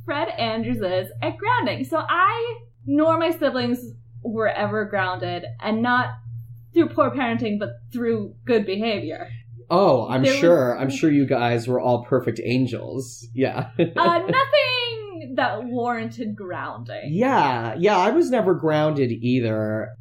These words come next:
Speaker 2: Grounding, I don't know. Grounding, it's, it's a punishment that I understand it to be. You revoke teenagers' freedoms
Speaker 1: Yeah.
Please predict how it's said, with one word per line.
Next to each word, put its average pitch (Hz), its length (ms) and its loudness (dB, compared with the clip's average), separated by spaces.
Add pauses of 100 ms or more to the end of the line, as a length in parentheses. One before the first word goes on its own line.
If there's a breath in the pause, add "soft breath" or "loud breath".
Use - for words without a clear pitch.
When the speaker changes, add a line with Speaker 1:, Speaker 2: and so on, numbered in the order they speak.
Speaker 2:
Grounding, 214 800 2
I 190 100 -2
don't 233 160 2
know. 147 640 2
Grounding, 196 880 2 (320)
it's, 170 360 2 (100)
it's 170 200 -6
a 196 60 0
punishment 202 640 0
that 151 140 2
I 143 140 4
understand 139 680 0
it 117 160 -4
to 131 100 -4
be. 120 120 -2
You 117 340 0
revoke 120 500 0
teenagers' 117 560 -2
freedoms 139 800 -2 (120)
Speaker 1:
Yeah. 277 580 -2